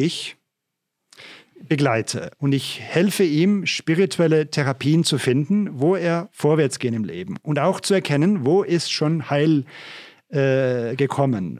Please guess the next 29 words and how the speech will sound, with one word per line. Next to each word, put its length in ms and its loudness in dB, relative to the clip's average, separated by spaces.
Wo 320 2
habe 160 2
ich 140 -4
Heil 220 2
gefunden? 680 -2
Ja? 280 -8
Nicht 240 -2
nur, 200 4
was 160 0
habe 140 2
ich 100 -2
Schlechtes 400 0
getan, 320 0
aber 180 0
was 140 0
ist 200 -2
denn, 220 -2
was, 320 -4
wa-, 220 -8
was 260 -4
an 160 -4
dem 160 2
Guten 340 2
ist 180 -4
jetzt 220 -2
passiert? 480 -6
Ja? 220 -6
Und, 460 0
äh, 560 -2